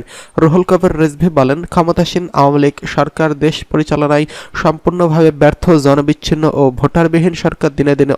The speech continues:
অস্থির ও বেপরোয়া হয়ে উঠেছে। গত বছরের আঠাশ অক্টোবর জনগণের মহাসমাবেশে লণ্ডভণ্ডের মাধ্যমে যেভাবে পরিকল্পিতভাবে সংঘাত সৃষ্টি করে বিরোধীদের উপর দমন অভিযান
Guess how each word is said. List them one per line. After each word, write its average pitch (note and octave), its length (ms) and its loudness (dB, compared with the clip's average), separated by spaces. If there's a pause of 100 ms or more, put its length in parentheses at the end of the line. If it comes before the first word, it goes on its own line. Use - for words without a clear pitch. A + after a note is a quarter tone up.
অস্থির - 360 -2
ও - 20 2 (120)
বেপরোয়া D#3 520 4
হয়ে C3 220 2
উঠেছে। C3 320 0 (480)
গত D#3+ 120 2 (100)
বছরের F#3+ 280 2 (100)
আঠাশ F3+ 220 0 (100)
অক্টোবর F3 320 2 (100)
জনগণের D3 520 2
মহাসমাবেশে D#3+ 680 0 (120)
লণ্ডভণ্ডের D#3 680 2
মাধ্যমে D3 360 0
যেভাবে D3 280 2 (140)
পরিকল্পিতভাবে D#3+ 800 2 (440)
সংঘাত E3 340 -2 (120)
সৃষ্টি E3 320 -2
করে E3+ 120 2 (100)
বিরোধীদের D#3+ 440 2 (100)
উপর D#3+ 180 2 (180)
দমন C#3+ 320 2
অভিযান D#3+ 300 0